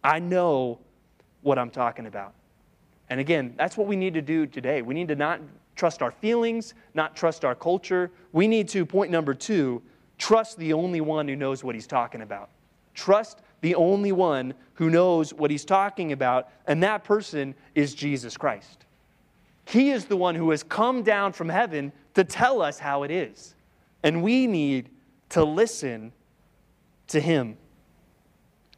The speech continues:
Again, Nicodemus is alive and well.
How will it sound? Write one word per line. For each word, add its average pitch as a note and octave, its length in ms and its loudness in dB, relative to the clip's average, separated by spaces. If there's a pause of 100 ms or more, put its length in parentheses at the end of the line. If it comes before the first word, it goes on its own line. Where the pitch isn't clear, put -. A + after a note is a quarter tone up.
Again, D3+ 460 2 (480)
Nicodemus F3 880 0
is C#3+ 100 2
alive D3 460 2
and D3+ 160 -6
well. A2+ 300 -6